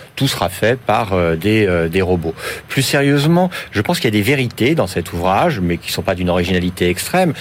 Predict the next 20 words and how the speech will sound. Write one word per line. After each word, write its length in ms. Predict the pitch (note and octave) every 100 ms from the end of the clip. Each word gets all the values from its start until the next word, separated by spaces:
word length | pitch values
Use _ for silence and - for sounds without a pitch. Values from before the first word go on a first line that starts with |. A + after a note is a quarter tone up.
| - -
Tout 120 | A2+
d'abord, 400 | A2 G#2+ C3 A#2
bah, 120 | F2+
les, 280 | F2 E2+ E2 - -
les 100 | G#2+
grandes 400 | A2 D3 F#3 E3
entreprises 640 | B2 - A#2+ - C#3 C3 G#2+
aujourd'hui 520 | G2 G2 G#2 A2+ A2 - - G2
ne 100 | G#2
sont 240 | - A2
plus, 560 | - B2 B2 B2 A2+ F#2+
euh, 140 | F2+
des 240 | E2 F2+
entreprises 520 | F#2+ G2+ F#2 - A2 F2+
avec 360 | F2 G2+ -
un 60 | F2+
nombre 300 | G2+ F2+ F2
considérable 960 | A2+ A2 - G2+ F#2+ G2+ G#2 F2 F2 F2
d'employés, 640 | F2 - F#2+ A#2+ G#3 F#3
euh, 140 | F#2+